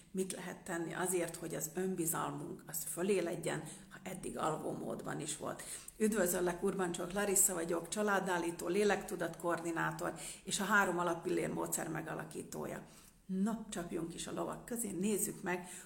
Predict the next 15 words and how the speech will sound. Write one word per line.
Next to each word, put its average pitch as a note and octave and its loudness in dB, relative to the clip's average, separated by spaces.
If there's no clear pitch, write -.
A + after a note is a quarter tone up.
hogy F#3 -4
miről, G#3 6
mikor G#3 2
is D#3+ -2
beszélünk F3 2
önbizalomról. D#3 0
Ugye F#3 4
akkor C#4 4
beszélünk E3+ 2
önbizalomról, G#3 2
amikor F3+ -2
a F3 -8
felnőtt A3 2
go-, F3 -2
gondolkodásunk G3 2